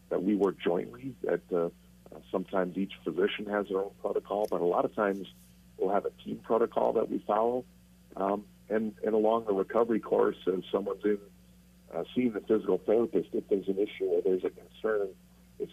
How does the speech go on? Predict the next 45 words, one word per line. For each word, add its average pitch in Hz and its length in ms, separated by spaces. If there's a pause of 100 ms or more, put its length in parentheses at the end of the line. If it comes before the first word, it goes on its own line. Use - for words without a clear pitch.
so - 160
easy 101 280
for 95 160
that 85 240
therapist 95 560
to - 80
pop - 320
over 95 400
and, 78 60 (360)
and - 300
grab 98 360
me 101 240
or 90 80
my 80 180 (100)
physician 92 400
assistant - 520 (140)
and, 80 120 (480)
and - 180
pull 104 160
us 92 120
out 90 140
of 78 100
clinic, 95 300 (100)
say, 90 100
"Hey, 123 180
can 98 180
you 90 60
come 98 220
and 95 100
take 98 180
a 92 40
look 90 260
at 87 160 (360)
this - 180
is 90 180
so-and-so," 85 600
or, 78 460 (120)
you 82 60
know, 82 180
"Young 92 240 (140)
Sam 90 380
is 73 180
here 78 200
and 73 200
I've, 76 140